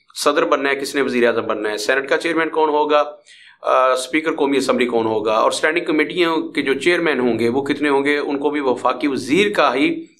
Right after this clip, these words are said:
protocol मिलेगा, वही गाड़ियाँ होंगी, दफातर मिलेंगे। मोहतरम नाजरीन,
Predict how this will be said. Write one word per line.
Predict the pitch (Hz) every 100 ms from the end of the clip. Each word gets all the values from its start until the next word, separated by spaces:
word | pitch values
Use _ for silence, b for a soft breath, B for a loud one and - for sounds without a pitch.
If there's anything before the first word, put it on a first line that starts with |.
| _
protocol | 151 147 170 170 175
मिलेगा, | 160 156 151 156
वही | 151 135 151
गाड़ियाँ | 156 135 139 147
होंगी, | 139 139
दफातर | 139 131 120 - 135
मिलेंगे। | 135 131 127 127 - B B B -
मोहतरम | 143 165
नाजरीन, | 151 139 139 139 139